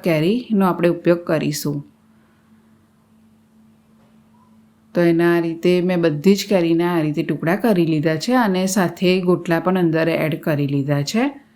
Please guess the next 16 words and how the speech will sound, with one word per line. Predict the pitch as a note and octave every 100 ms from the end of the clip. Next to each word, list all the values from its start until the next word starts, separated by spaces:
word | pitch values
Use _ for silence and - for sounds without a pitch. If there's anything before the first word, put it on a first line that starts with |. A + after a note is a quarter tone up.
| _ _ _ _
તો | -
એક | G#3 G3+
કેરી | G3+ G3 F#3+
વધારે | F#3+ E3 E3 E3+
લાગી | F#3+ F3+ D3+ E3 A#3+ C4+
એટલે | F#3+ F3+
મેં | E3+ E3
રહેવા | D3+ C#3+ D#3+
દીધી | G#3+ G#3+ F3
છે, | E3+ B3 D#4 -
એટલે | F#3+
પાંચ | G3 G3 F#3 -
કેરીનું | E3 D3 D#3+ G3
શાક | - E3+ -
બનાવીશું | D3+ C#3 C#3 C#3+ E3+ D#3
આપણે. | D3+ D3 C#3